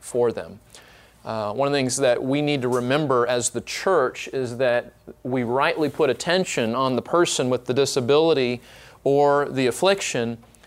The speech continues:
and we often forget that the people around them that love that person and are oftentimes caring for that person need ministry and love and support too. So hopefully we'll try to, try to pull all that together, but that's,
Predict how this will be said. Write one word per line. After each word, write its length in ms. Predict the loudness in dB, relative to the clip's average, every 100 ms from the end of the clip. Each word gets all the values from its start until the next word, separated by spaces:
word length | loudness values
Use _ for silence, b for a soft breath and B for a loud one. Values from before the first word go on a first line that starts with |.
| B B B -4
and 160 | -2
we 100 | 0
often 380 | 2 2 0 -4
forget 420 | -2 -2 2 2
that 160 | 0 -2
the 80 | -8
people 440 | -4 -6 0 0
around 560 | 0 0 0 -2 -2 -2
them 320 | -4 -4 -6 -8
that 280 | -2 -2 0
love 380 | 2 2 2 0
that 240 | -2 -2
person 640 | -2 -2 -2 -6 -6 -8 -6
and 160 | -4
are 120 | -2
oftentimes 720 | 0 0 -2 -6 -4 -2 -2 -6
caring 580 | -6 0 2 2 0
for 160 | -2 0
that 240 | 0 0
person 480 | 0 -2 0 -2 -2
need 180 | -2 -2
ministry 520 | -2 -2 -4 -2 -2
and 100 | 0
love 220 | 0 0
and 100 | -2
support 400 | -6 -4 -2 -2
too. 300 | -2 -6 -6 -14 B B B B B B B
So 240 | -4 -2 0
hopefully 340 | -2 0 0
we'll 140 | 0 0
try 240 | 0 2
to, 160 | 2 -2 -16 -20 _ _ _ _ _ -20 B B B 0
try 160 | 0
to 60 | 0
pull 280 | 0 2 4
all 120 | 4
that 200 | 2 0
together, 440 | -2 2 2 2
but 180 | 0 0
that's, 380 | 2 2 0 -2